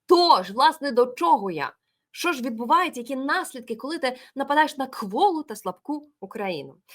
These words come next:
Знаєте, це раніше казали, як же розквітла Москва при Собяніні. Тепер які ж хороші протези ставлять С В Ошникам при Собяніні,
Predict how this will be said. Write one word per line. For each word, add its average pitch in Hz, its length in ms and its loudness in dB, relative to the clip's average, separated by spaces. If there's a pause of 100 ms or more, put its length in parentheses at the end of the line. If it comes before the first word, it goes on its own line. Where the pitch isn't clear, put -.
(200)
Знаєте, 349 260 0
це 320 120 -4
раніше 285 680 -2
казали, 254 540 2
як 190 160 -4
же 190 120 -4
розквітла 202 600 -4
Москва 180 400 -2
при 190 260 -6
Собяніні. 143 600 -8 (100)
Тепер 277 380 4 (320)
які 247 220 -2
ж - 80 -10
хороші 330 400 -2
протези 294 600 -2
ставлять 247 480 0
С 214 160 -8
В 226 120 0
Ошникам 254 520 -2 (540)
при 190 200 -10
Собяніні, 160 680 -4